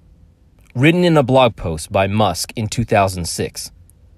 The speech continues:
the not-so-secret Tesla Motors master plan included building a sports car, then using the proceeds from that project to build an affordable car,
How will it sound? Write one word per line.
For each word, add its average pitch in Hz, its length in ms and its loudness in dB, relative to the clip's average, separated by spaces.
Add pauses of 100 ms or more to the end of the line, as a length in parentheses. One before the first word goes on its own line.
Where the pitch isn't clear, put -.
(200)
the 117 100 0
not-so-secret 139 920 2
Tesla 113 420 2
Motors 95 480 -2
master 92 420 -6
plan 69 380 -14 (800)
included 123 560 -2 (560)
building 110 380 2
a - 20 -4
sports 110 380 -4
car, 71 360 -6 (1400)
then 135 180 2
using 202 680 2
the 135 80 -2
proceeds 151 760 -2 (140)
from 131 260 0
that 160 180 2
project 82 540 -4 (1000)
to 196 140 0
build 127 480 2
an 156 100 2
affordable 151 560 0
car, - 380 -12